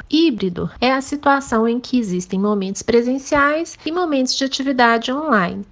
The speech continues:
Então, ele é mais vago porque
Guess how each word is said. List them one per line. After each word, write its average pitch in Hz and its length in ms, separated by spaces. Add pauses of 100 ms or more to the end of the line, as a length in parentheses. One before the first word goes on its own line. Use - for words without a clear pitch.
Então, 240 340
ele 233 320
é 240 160
mais 262 440
vago 269 420
porque 233 720